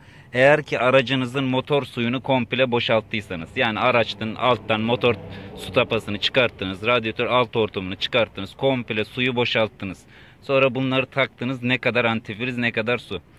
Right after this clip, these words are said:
Aracınıza yedek su deposundan, yani genleşme kabından üç litre antifrizi dökün. Yani şunun büyükleri var. Yani bunu, illa bunu kullanın demiyorum. Ben sadece tavsiye ediyorum.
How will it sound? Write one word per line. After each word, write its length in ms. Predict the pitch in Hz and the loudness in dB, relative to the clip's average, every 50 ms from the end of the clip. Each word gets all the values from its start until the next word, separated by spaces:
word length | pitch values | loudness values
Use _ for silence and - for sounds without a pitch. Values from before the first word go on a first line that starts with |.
| - - - - - - | -20 -20 -20 -20 -20 -6
Aracınıza 840 | - 117 131 135 147 139 120 143 143 139 135 123 131 139 135 143 143 - _ - - - 90 | 0 2 2 4 2 2 0 -2 -4 -4 -4 -4 -2 -2 -2 -2 -4 -10 _ -20 -20 -14 -8
yedek 380 | 117 120 131 123 127 135 123 - | -4 -4 -2 -2 -2 -4 -4 -8
su 140 | - 131 127 | -10 -6 -6
deposundan, 500 | 131 113 - 113 107 - 107 98 92 90 | -6 -4 -4 -8 -8 -8 -8 -8 -6 -6
yani 360 | 92 101 113 117 113 113 101 | -4 -2 -2 -2 -2 -2 -2
genleşme 580 | 110 110 113 117 120 117 117 113 - 127 123 | -2 -2 0 0 -2 -4 -4 -6 -6 -8 -8
kabından 540 | 120 - 120 110 101 110 107 104 98 85 80 - - - - - - - - - - - - - - | -6 -4 -4 -4 -2 -4 -4 -4 -6 -8 -10 -14 -18 -20 -20 -20 -20 -20 -20 -20 -20 -20 -20 -16 -8
üç 280 | 135 151 160 - - 131 | -6 -4 -4 -4 -6 -6
litre 320 | 123 127 113 - 123 123 | -6 -6 -6 -2 -2 0
antifrizi 800 | 113 123 131 135 127 - 139 123 - 127 113 113 113 131 127 117 | 0 2 0 0 0 -2 -6 -6 -6 -6 -4 -4 -4 -6 -2 -2
dökün. 340 | 127 123 - - 104 110 - - _ _ - _ - - - - - - - - - - _ - - | -2 -2 -2 -4 -8 -8 -8 -12 _ _ -20 _ -20 -20 -20 -20 -20 -20 -20 -20 -20 -20 _ -18 -10
Yani 200 | - 110 110 107 | -8 -6 -6 -6
şunun 300 | 107 - 120 117 117 110 | -6 -4 -4 -2 -2 -2
büyükleri 500 | 101 113 113 113 - - 120 117 113 107 | -2 -2 -4 -4 -4 -4 -2 -2 -2 -2
var. 140 | 98 101 101 - - - - | -2 -4 -6 -8 -14 -8 -4
Yani 320 | 131 127 127 131 120 107 | -2 0 0 -2 -4 -4
bunu, 160 | 123 139 147 | -4 -6 -6
illa 340 | 113 131 131 131 135 131 127 | -4 -4 0 4 4 4 4
bunu 160 | 123 131 131 | 2 -2 -4
kullanın 400 | 123 - 127 123 131 131 131 135 | -6 -6 -4 -2 -2 -2 0 0
demiyorum. 340 | 127 135 123 113 104 101 104 | -2 0 0 -2 -4 -4 -4
Ben 120 | 120 127 131 | -4 -6 -4
sadece 300 | - 135 120 107 123 127 | -2 -2 -2 -2 -2 -2
tavsiye 400 | - 123 117 110 - - 120 113 | -2 -2 -2 -2 -4 -6 -6 -6
ediyorum. 300 | 98 98 95 92 90 | -6 -8 -8 -10 -12